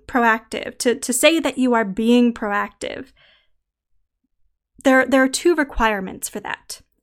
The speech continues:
And those requirements are kind of right in the word themselves. You need to be pro in the sense that you are looking ahead and acting in anticipation of the future. And you need to be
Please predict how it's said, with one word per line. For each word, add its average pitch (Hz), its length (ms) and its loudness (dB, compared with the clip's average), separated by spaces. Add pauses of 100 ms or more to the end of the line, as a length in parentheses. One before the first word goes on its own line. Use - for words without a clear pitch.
(160)
And 269 240 6
those 320 180 0
requirements 233 600 -2
are 226 100 -4
kind 226 220 -4
of 202 240 -8
right 214 320 -2
in 240 260 4
the 220 100 0
word 208 340 -4
themselves. - 720 -8 (420)
You 247 120 2
need 247 260 4
to 247 160 -4
be 214 440 -4 (400)
pro 277 800 2 (720)
in 262 160 6
the 247 80 4
sense 240 320 0
that 233 240 -4
you 226 260 -2
are 214 540 0 (400)
looking 302 400 -2
ahead 277 440 0
and 240 300 -2
acting 254 640 0 (720)
in 262 160 6
anticipation 233 800 -2
of 202 140 -6
the 202 80 -8
future. 262 580 -4 (960)
And 277 320 4
you 262 80 4
need 262 200 4
to 269 100 -2
be 247 300 -2